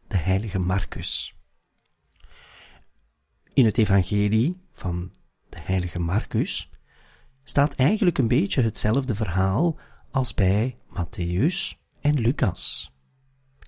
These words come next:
In die drie evangeliën komt het passieverhaal eigenlijk goed over-, overeen. Het Johannesevangelie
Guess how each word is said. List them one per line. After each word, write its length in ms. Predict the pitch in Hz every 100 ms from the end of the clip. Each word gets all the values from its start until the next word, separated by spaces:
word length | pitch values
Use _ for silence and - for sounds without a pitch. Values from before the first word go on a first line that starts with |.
| - - - - -
In 160 | - 135
die 260 | 123 208 170
drie 300 | 127 208 247
evangeliën 960 | 135 113 90 - 208 120 101 131 208 - - - _ -
komt 220 | 175 175
het 140 | -
passieverhaal 760 | - 214 202 165 131 160 180 185 - _ _ _ _ _ _ _ _ -
eigenlijk 480 | 202 226 196 202
goed 280 | - 202 - -
over-, 380 | 156 127 117 -
overeen. 540 | 143 123 98 82 82 - - _ _ _ _ _ _ _ _ _ - -
Het 160 | - 147
Johannesevangelie 1120 | 143 120 247 285 135 110 92 - 101 202 233